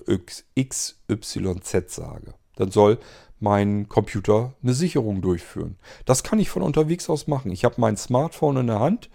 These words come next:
stehe in Kanada in den Berge. E-Mail funktioniert wunderlicherweise da aber noch.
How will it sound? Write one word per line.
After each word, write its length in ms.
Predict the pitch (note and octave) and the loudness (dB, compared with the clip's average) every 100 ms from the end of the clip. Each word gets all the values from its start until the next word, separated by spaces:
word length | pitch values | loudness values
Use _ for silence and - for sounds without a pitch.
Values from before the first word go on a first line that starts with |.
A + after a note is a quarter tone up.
| - - - | -20 -20 -20
stehe 560 | - - - C#3 D3 C3+ | -10 -8 2 6 6 6
in 320 | C3+ G2+ F#2+ | 2 0 0
Kanada 400 | - C#3+ C#3+ A#2+ | 4 6 8 6
in 160 | G#2+ G#2 | 4 2
den 100 | F#2 | 2
Berge. 480 | F#2+ G2 C#3 F#3+ - _ | 4 6 6 4 0 _
E-Mail 320 | - G#2 G2 | -2 4 4
funktioniert 540 | - G#2 F#2 - G2+ C3+ | 4 2 -4 0 0 2
wunderlicherweise 760 | D3 C#3+ C3+ C3 B2 B2+ B2+ | 2 2 0 -2 0 0 0
da 140 | B2+ B2 | 0 0
aber 220 | B2 B2+ | 2 0
noch. 300 | C#3 F#3 | -2 -4